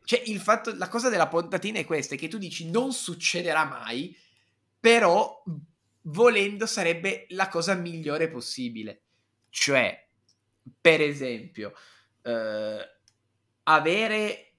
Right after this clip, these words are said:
come ospite all'Underpod Tom DeLonge.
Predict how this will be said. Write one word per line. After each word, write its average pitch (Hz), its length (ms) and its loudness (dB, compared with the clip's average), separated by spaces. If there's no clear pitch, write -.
come 151 360 -4
ospite 165 960 -2
all'Underpod 143 1500 -4
Tom 202 280 2
DeLonge. 104 760 -8